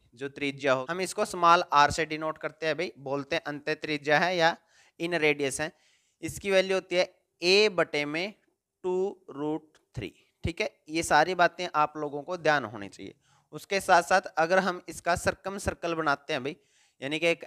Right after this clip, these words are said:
ऐसा सर्कल बनाते हैं जो इसको तीनों वर्टेक्स पे टच करे, यानी इसके तीनों कोणों को टच करे भाई, तो ये वाला सर्कल क्या बोलेगा भाई? सर्कम सर्कल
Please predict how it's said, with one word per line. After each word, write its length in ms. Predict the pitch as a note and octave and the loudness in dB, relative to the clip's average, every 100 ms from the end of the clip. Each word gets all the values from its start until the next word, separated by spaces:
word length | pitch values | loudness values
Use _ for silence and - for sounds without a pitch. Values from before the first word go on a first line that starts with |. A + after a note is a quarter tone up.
| - | 2
ऐसा 280 | D3+ D#3+ F3 | 2 4 0
सर्कल 340 | E3+ F3 - D#3+ | -4 -6 -6 -4
बनाते 360 | D#3 C#3+ - | 0 0 -2
हैं 100 | E3 | -10
जो 180 | D3 D3+ E3+ F3+ - | -6 -2 -2 -2 -8
इसको 320 | D3 - E3+ | -12 -8 -8
तीनों 480 | E3+ - D#3 D#3+ E3+ | -8 -8 -8 -4 -2
वर्टेक्स 460 | D#3+ D3 D#3 D3 - | 0 0 -2 -4 -6
पे 160 | E3 | -6
टच 280 | D#3 D3 - | -4 -4 -4
करे, 220 | - B2+ | -6 -6
यानी 680 | D3+ - _ _ _ - C3+ | -6 -12 _ _ _ -14 -10
इसके 220 | C3+ D#3 | -8 -8
तीनों 320 | D3+ C#3 D3 D#3+ | -8 -8 -8 -8
कोणों 280 | D3 C#3+ C#3+ | -8 -8 -8
को 120 | D#3+ | -8
टच 280 | D#3 D3+ - | -8 -10 -8
करे 240 | C#3+ C3+ | -6 -4
भाई, 200 | B2+ C3+ - _ _ _ _ _ _ _ _ _ _ _ _ _ _ _ _ _ _ _ _ - | -4 -6 -10 _ _ _ _ _ _ _ _ _ _ _ _ _ _ _ _ _ _ _ _ -8
तो 80 | |
ये 200 | D#3 D#3+ E3+ | -2 2 4
वाला 220 | E3 E3+ | 4 4
सर्कल 340 | E3+ - D#3+ | 0 -6 -8
क्या 180 | D#3 E3+ | 0 0
बोलेगा 380 | E3+ E3 D#3+ E3 | 2 0 2 2
भाई? 180 | F3+ D#4+ - | 2 -2 -8
सर्कम 460 | - D#3+ - F#3 F#3 | -2 -2 -2 -10 -6
सर्कल 380 | E3+ - G3+ | -8 -4 -6